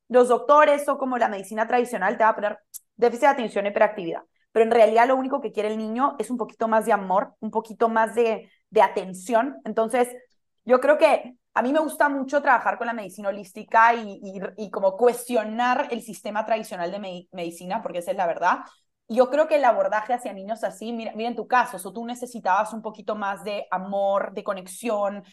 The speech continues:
de que tu cuidador, en, en este caso mamá y papá, estuvieran más para ti, ¿no? Entonces yo creo que a veces los diagnósticos sí son interesantes, pero al mismo tiempo también pueden llevar a un niño a como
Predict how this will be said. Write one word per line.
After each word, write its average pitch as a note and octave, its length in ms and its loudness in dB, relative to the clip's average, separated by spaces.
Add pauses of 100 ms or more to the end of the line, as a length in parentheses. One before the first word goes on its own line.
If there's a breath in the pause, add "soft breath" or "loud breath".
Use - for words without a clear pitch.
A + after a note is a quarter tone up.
(160 soft breath)
de G3+ 560 -2 (540)
que C4 80 6
tu - 140 -4
cuidador, A3+ 540 2
en, A3+ 120 -2 (100)
en G3+ 80 -10
este G#3 180 -8
caso A3 240 -2
mamá G#3+ 220 -2
y G3+ 60 -8
papá, G#3+ 180 -2
estuvieran G#3 400 -8
más F#3+ 140 -6
para - 260 2
ti, A3+ 180 -8
¿no? E3+ 240 -4
Entonces F#3 460 -4
yo G#3+ 120 -4
creo A3+ 160 0
que A3+ 80 2
a F3+ 60 6
veces F#3 260 0
los A3 140 -4
diagnósticos G3+ 880 0 (300 soft breath)
sí G4 280 -2
son E4 140 -2
interesantes, B3 840 0
pero G#3 140 2
al G3+ 60 0
mismo B3 200 -2
tiempo B3+ 280 -4
también G3 280 -4
pueden A3+ 220 -4
llevar F#3 220 4
a G3+ 40 -4
un G#3 120 -8
niño G#3 260 -6
a A3 160 -2
como F3 460 -2